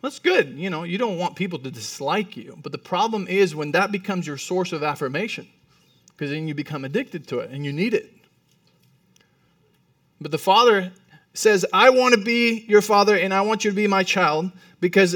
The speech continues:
I am the only one that can fully, fully give you affirmation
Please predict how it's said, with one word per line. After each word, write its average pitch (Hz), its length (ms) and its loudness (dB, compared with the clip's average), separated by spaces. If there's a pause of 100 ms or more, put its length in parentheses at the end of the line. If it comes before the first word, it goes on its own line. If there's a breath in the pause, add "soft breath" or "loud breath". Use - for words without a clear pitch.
(120)
I 208 140 4
am 240 120 2
the 226 120 2
only 220 280 0
one 175 240 0
that 170 160 2
can 160 160 -2
fully, 269 560 2
fully 180 640 4 (240 soft breath)
give 185 180 4
you 185 120 4
affirmation 190 960 0